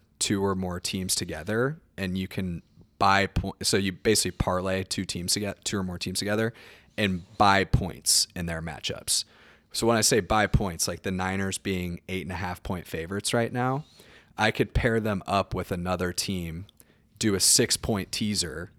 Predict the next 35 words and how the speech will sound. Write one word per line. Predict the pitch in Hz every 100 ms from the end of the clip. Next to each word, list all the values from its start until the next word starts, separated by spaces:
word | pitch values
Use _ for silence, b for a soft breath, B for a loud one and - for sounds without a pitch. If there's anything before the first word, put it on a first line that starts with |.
| b b b b
where | 92 95 90 87 87 - _ - _
I'd | 95 95 -
take | 113 101
the | 98
Niners | 92 98 95 -
down | 90 85
from | 87 -
eight | 98 85
and | 90
a |
half | 90 87 -
to | 92
minus | 87 80 78
two | - 95 90
and |
a | 98
half. | 127 135 156 - b b b b b
And | 98 98
then |
I | 95
could | - 98
do | 90
the |
flip | - 110 -
side. | 76 80
Say | - 95 87
there's | 90 87
another | 95 90
team | 87 95 87
I |
wanna | 85 85
pair | 92
'em | 87
with | 85 78
that's | 82 - -